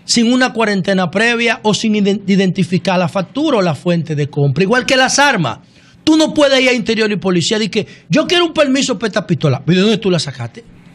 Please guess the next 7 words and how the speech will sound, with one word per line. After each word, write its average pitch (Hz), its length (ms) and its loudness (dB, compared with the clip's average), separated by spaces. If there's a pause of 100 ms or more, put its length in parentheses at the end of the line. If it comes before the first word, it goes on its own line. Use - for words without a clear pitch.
(300)
Dime 160 320 6
de 220 60 2
dónde 214 240 0
tú 233 100 -10
sacaste 254 400 -2
la 294 100 0
pistola. 359 600 -2